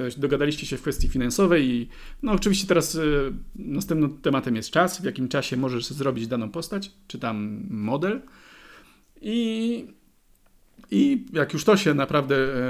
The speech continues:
e, jak się człowiek dogada w tej kwestii, no to można po prostu zacząć pracować. Ja generalnie, jeśli pracuję,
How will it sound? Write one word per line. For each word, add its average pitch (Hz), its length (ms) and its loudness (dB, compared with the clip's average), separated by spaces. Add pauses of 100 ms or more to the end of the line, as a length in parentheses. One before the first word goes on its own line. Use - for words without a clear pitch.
(260)
e, - 20 0
jak 127 140 -4
się - 140 -4 (200)
człowiek 127 240 -4
dogada 131 320 0
w - 40 -18
tej 202 120 0
kwestii, 208 360 -2
no 233 120 -6
to 226 100 -4
można 208 220 -2
po 196 100 -6
prostu 180 260 -4
zacząć 151 460 -2
pracować. 120 460 -4
Ja 175 100 0
generalnie, 196 440 4
jeśli 165 320 -2
pracuję, 160 400 0